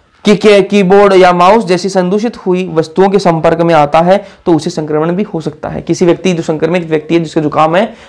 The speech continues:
अगर उसके छींक रहा हो कहीं, उम, खांसी ले रहा है, ठीक है, और ऐसा मतलब हाथ पर उसने खांसी मारी है, उसके बाद में वो क्या, उसने दरवाजे पर पकड़ लिया, उसी दरवाजे को आप पकड़ रहे हो, तो वो क्या, वायरस आपके अंदर भी जा सकता है। ठीक है,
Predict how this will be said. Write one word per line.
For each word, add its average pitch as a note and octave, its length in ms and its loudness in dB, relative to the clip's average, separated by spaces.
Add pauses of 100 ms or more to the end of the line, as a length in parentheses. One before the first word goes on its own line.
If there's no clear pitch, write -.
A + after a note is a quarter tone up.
अगर E3+ 220 2
उसके - 420 -4
छींक D#3+ 380 -4
रहा D#3 200 2
हो D#3 160 2
कहीं, D#3 320 -4
उम, C#3+ 420 -8 (840)
खांसी D#3 280 -2
ले D#3 80 2
रहा D3 100 4
है, C#3+ 60 2
ठीक E3 160 -4
है, D#3 160 0 (260)
और E3 60 2
ऐसा D#3+ 100 2
मतलब E3 160 2
हाथ D#3+ 180 -2
पर E3 140 0
उसने D#3+ 200 -2
खांसी D3+ 300 -4
मारी E3+ 220 -2
है, D3 180 -4 (200)
उसके E3+ 180 -4
बाद D3+ 120 2
में D3+ 100 -2
वो D#3 140 0
क्या, C#3+ 360 -2 (120)
उसने D3 200 -8
दरवाजे C#3+ 320 0
पर E3 160 -2
पकड़ G3 140 0
लिया, G3 300 2 (160)
उसी G3 120 2
दरवाजे D#3 260 0
को C#3+ 60 0
आप D3+ 200 -2
पकड़ F3+ 140 -4
रहे F#3+ 100 -2
हो, - 60 -8
तो C#3+ 60 -10
वो D3+ 140 -4
क्या, D3+ 180 0
वायरस C#3 480 -2
आपके C3+ 280 -6
अंदर - 460 -10
भी - 80 -10
जा D3 100 -2
सकता - 300 -18
है। - 100 -18
ठीक - 120 -10
है, - 100 -8